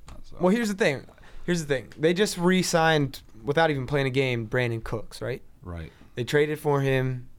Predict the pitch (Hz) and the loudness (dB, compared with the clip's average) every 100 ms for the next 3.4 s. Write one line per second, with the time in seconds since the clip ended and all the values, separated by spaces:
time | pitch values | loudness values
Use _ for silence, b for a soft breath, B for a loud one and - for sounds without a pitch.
0 | - 90 117 98 123 120 117 120 117 120 | -12 -8 -6 -4 -4 -4 -4 -6 -6 -6
1 | 110 110 117 107 107 - - - 117 117 | -4 -2 -2 -4 -6 -14 -20 -10 -8 -8
2 | - 117 123 120 113 110 107 101 - - | -6 -4 -2 -2 -2 -4 -6 -10 -12 -18
3 | - - 82 76 | -20 -14 -12 -12